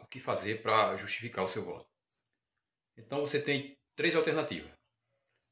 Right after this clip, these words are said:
Tanto ir no T R E local, mais próximo da sua cidade, quanto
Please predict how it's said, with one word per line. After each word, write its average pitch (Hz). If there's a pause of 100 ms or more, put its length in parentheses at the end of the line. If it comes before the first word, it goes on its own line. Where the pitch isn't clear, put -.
Tanto 143 (880)
ir 143
no 120
T 110
R 101
E 92 (1300)
local, - (280)
mais 101
próximo 98
da -
sua -
cidade, 98 (1040)
quanto 117